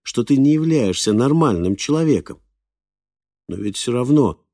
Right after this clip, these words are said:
они могли бы дать мне глоток воды», настаивала детская и потому не ведавшая страха часть его мозга. «Чертовски повезло,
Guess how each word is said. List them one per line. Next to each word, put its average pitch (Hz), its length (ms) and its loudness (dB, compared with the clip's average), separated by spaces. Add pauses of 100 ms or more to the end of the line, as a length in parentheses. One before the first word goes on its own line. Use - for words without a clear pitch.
(100)
они 120 280 4
могли 131 360 4
бы 117 140 2
дать 120 280 0
мне 120 160 2
глоток 123 440 -2
воды», 135 440 0 (460)
настаивала 95 600 -2
детская 107 520 -2 (160)
и 110 80 -4
потому 107 480 0
не 104 180 2
ведавшая 95 520 -2
страха 117 440 -8
часть - 320 -8
его 98 160 -6
мозга. 85 380 -6 (1120)
«Чертовски 170 680 0
повезло, 156 680 2